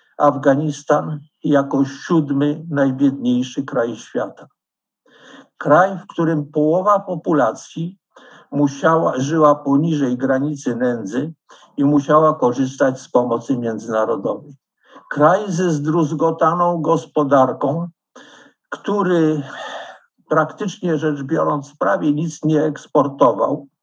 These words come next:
e, natomiast, e, wszystkie podstawowe towary importował. Import zresztą był dziesięciokrotnie większy w ubiegłym roku niż eksport.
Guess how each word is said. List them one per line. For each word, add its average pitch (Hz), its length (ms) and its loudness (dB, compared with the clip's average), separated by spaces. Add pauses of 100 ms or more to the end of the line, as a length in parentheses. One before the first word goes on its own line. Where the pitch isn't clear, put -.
(880)
e, 139 120 2 (440)
natomiast, 147 920 0
e, 139 260 4
wszystkie 143 440 -2
podstawowe 131 880 2 (480)
towary 135 760 2 (100)
importował. 135 880 -2 (640)
Import 196 640 0
zresztą 151 760 2
był 139 280 2
dziesięciokrotnie 139 1160 0
większy 127 520 -2
w 113 100 -2
ubiegłym 120 580 -2
roku 131 460 -2 (380)
niż 143 400 0 (100)
eksport. - 600 -8